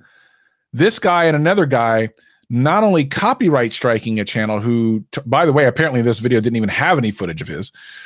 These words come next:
but that, like, he doxed him and gave it to another guy who blackmailed the creator. Like, I mean, just really crazy stuff. Now, what was interesting is during me looking at this going, "What is going on?"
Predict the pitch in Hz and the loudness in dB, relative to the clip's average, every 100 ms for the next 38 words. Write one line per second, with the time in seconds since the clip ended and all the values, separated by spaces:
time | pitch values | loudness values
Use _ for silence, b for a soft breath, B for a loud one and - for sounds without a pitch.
0 | B 120 170 165 - _ _ _ _ _ | B 2 4 4 2 _ _ _ _ _
1 | _ _ 123 175 165 160 160 139 - 151 | _ _ 2 2 4 2 2 0 0 2
2 | 120 185 311 - - 113 147 156 _ _ | 2 2 2 0 -2 0 -2 -4 _ _
3 | _ _ _ _ _ _ _ _ _ _ | _ _ _ _ _ _ _ _ _ _
4 | _ - 147 143 233 233 190 175 226 185 | _ -6 0 2 2 2 2 2 2 2
5 | 156 147 165 170 285 - 247 151 139 127 | 2 4 4 4 4 2 2 2 2 2
6 | 120 - 127 107 78 64 _ _ _ _ | 0 0 0 0 -6 -12 _ _ _ _
7 | _ 190 185 185 208 185 226 453 147 120 | _ 2 2 2 2 4 2 0 -2 -2
8 | 107 131 359 285 131 - - 403 494 294 | -2 2 4 4 0 -2 -8 0 2 4
9 | 160 160 - 302 117 - B B B 170 | 2 0 0 0 0 -6 B B B 0
10 | 208 220 233 190 294 302 220 185 156 117 | 0 2 0 2 2 0 0 2 2 2
11 | 135 202 269 220 175 131 143 202 247 240 | 2 2 4 4 4 4 2 2 0 0
12 | 254 - 151 123 107 107 143 247 269 196 | -2 0 0 2 0 0 2 2 2 2
13 | 139 139 135 202 147 | 2 2 4 2 2